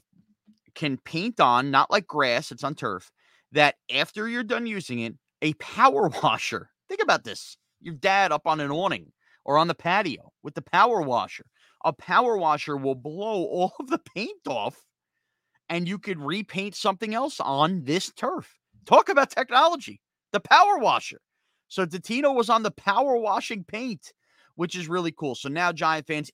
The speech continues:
i-, it will, I, you would hope the stale tin can that is MetLife Stadium, you would hope you now get a little bit of a taste of, uh, it feeling like real home football with a Giant logo at midfield and making it feel more Giantsy,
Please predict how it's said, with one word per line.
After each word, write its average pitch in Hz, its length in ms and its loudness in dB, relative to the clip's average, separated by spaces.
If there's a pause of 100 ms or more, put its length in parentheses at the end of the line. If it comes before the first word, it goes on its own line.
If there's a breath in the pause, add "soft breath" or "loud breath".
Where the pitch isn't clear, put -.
i-, 117 60 -12 (140)
it 170 200 -4
will, 151 340 -6 (400)
I, 151 200 -2
you 165 160 -6
would 147 120 -4
hope 156 440 0
the 131 80 -8
stale 185 440 -4
tin 175 300 -8
can 165 320 -8
that 139 120 -6
is 143 140 -6
MetLife 135 400 -4
Stadium, 107 540 -8 (240 soft breath)
you 156 220 -2
would 160 140 2
hope 190 440 2 (560)
you 147 160 -4
now 151 260 0
get 185 140 -2
a 175 40 -2
little 175 220 -2
bit 165 80 -4
of 156 100 -6
a 160 40 -4
taste - 640 -8 (420)
of, 131 300 2
uh, 123 260 2
it 135 140 -10
feeling 175 320 -4
like 156 180 -4
real 170 240 -2
home 156 280 -4
football 127 580 -2
with 117 140 -8
a 120 100 -4
Giant 135 460 -4
logo 131 320 -4
at 113 60 -6
midfield 165 520 -2
and 143 160 -4
making 151 280 -4
it 156 120 -6
feel 151 160 -2
more 135 220 -2
Giantsy, 180 800 -6